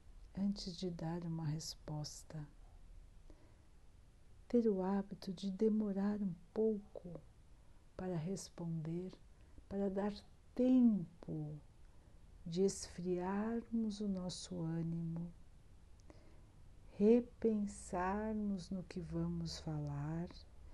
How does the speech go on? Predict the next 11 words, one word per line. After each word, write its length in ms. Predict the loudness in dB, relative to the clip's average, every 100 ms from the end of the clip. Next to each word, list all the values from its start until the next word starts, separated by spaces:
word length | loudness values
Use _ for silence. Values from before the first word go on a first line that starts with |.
| -16 -16 -16 2
e 140 | 8
aí 200 | 8 8
sim 560 | 6 2 -4 0 0 0 -4 -14 -16 -14 -4
podemos 1040 | -4 0 2 4 2 0 -4 -6 -10 -10 -12 -14 -14 -16 -16 -14 -14 -14 -14 -14 -14 -12 -4
nos 300 | -2 0 0
expressar 880 | -2 -2 0 0 0 -2 0 0 0
de 160 | 0
maneira 580 | 0 0 0 0 0 -4 -6
calma, 720 | -6 -2 -2 -2 -2 -2 -6 -10 -20 -20 -18 -20 -20 -20 -20 -18 -18 -18 -18 -20 -20 -20 -20 -20 -20 -20 -16 0
educada, 1080 | 0 2 -2 -2 -2 0 -2 -4 -4 -4 -6 -16 -20 -20 -20 -20 -20 -20 -20 -18 -18 -18 -18
sem 720 | -14 -12 2 4 6 4 0